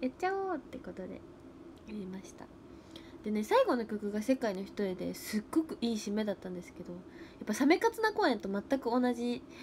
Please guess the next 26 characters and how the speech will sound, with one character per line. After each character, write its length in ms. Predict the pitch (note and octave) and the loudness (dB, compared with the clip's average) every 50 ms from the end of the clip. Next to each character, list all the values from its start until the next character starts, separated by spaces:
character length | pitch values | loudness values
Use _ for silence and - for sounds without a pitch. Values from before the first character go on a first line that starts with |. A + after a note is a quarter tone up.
| - - - - - - - | -14 -14 -14 -16 -16 -12 -6
あ 60 | G#3 G3+ | -6 -4
の 760 | F#3+ F#3+ F#3+ F#3 F#3 F#3 F#3 F#3 F#3 F#3 F#3 F3+ F3+ F3+ | -2 -2 -2 -2 -2 -2 -2 -4 -4 -4 -4 -4 -4 -6
ー、 40 | F3+ - - - - - - - - - - - - - - - - - - - - - - | -8 -10 -14 -18 -18 -18 -18 -18 -16 -16 -16 -16 -16 -18 -18 -18 -18 -18 -18 -18 -18 -8 0
終 80 | G#3 | 2
わ 80 | G3+ G3+ | 2 4
り 100 | F#3+ - | 2 2
方 240 | - G3 F#3 - F#3+ | 0 0 0 0 -2
な 140 | G3 G3+ F#3+ | -2 -2 -2
の 140 | E3+ E3 | -2 -2
で、 280 | F3 E3+ E3+ E3+ E3+ E3+ | -2 -2 -4 -4 -4 -6
サ 120 | - - A3+ | -4 0 0
メ 80 | A#3+ | 2
カ 120 | B3+ D4+ C#4+ | 2 2 0
ツ 100 | D4+ C#4 | 2 0
ナ 100 | C#4+ C4+ | -2 0
公 160 | C4+ C#4 B3+ | 2 2 2
演 60 | G#3+ G3 | 2 2
と 80 | - | 0
一 80 | - G3 | -4 0
緒 100 | - A3+ | 2 4
だ 60 | A#3+ | 4
っ 40 | B3+ | 4
た 100 | - C#4 | 2 0
時、 180 | - - - | -6 -6 -2
ま 120 | F3 G3 | 0 0
あ 40 | F#3+ | 0